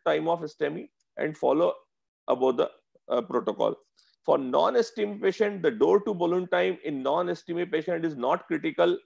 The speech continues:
in most of the patient. Therefore, first exclude the sars cov two infection.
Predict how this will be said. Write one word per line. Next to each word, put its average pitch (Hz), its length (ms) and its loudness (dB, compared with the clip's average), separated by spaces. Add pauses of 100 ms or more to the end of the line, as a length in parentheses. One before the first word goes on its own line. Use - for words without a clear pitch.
(200)
in 135 120 -6
most 143 260 -2
of 156 160 2
the 160 120 0
patient. 147 360 -2 (360)
Therefore, 185 420 2
first - 440 -2
exclude 202 520 -4
the 220 80 2
sars 196 380 2
cov 190 180 0 (140)
two 190 100 0
infection. 185 540 -6